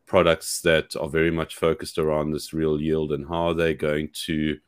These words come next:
you know, derive the yield from projects that are obviously earning, earning fees? Are there gonna be,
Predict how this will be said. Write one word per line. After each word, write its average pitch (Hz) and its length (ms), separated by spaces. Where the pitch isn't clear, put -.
you 85 120
know, 78 160
derive 80 600
the 85 120
yield 80 360
from 80 380
projects 78 460
that 78 120
are 73 160
obviously 78 340
earning, 76 460
earning 82 240
fees? 69 460
Are 82 160
there 82 140
gonna 78 200
be, 78 520